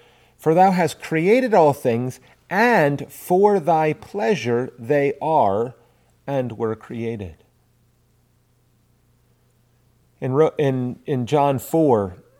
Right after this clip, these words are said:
uh, verses twenty-three and twenty-four, Jesus said, "But the hour cometh, and now is, when the true worshippers shall worship the Father in spirit and in truth.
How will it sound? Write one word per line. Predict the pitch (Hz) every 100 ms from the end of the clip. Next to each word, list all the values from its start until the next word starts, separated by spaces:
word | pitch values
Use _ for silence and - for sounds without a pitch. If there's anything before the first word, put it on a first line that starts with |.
| -
uh, | 131 113
verses | 110 139 - 120
twenty-three | - 156 143 113 143 147
and | 127
twenty-four, | - 127 110 - 143 117
Jesus | 101 135 127 123 113
said, | - 123 110 98 - _ _ _ _ _ _ -
"But | 139 147
the | 147
hour | 175 196 151
cometh, | - - 160 117 -
and | 127
now | 127 135 123
is, | 127 107 90 - - - _ _ _ _ _
when | 143 143
the | 139
true | 131 - 208
worshippers | 156 123 - 120 113 107 101 -
shall | - - 127 120
worship | 139 - 131
the | -
Father | 110 143 139 123 113
in | 107 107
spirit | - 123 113 104 -
and | 127 107
in | 98 98
truth. | - 143 110 87 _